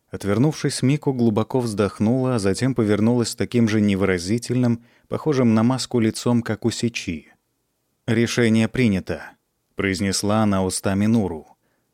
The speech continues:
"Дальнейшее обсуждение ничего не даст. Ты можешь обратиться к заклинательнице Эзме. Если выскажешь ей свои тревоги, она, возможно, прислушается". Я уставился на неё, не веря своим ушам.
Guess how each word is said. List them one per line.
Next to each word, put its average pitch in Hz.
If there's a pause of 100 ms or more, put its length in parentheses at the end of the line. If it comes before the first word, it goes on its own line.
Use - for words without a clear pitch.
(100)
"Дальнейшее 117
обсуждение 117
ничего 110
не 110
даст. 90 (500)
Ты 110
можешь 117
обратиться 107
к 95
заклинательнице 104
Эзме. 85 (440)
Если 110
выскажешь 101
ей 107
свои 95
тревоги, 98
она, 95
возможно, 95
прислушается". 92 (800)
Я 90
уставился 101
на 101
неё, 98
не 95
веря 95
своим 95
ушам. 90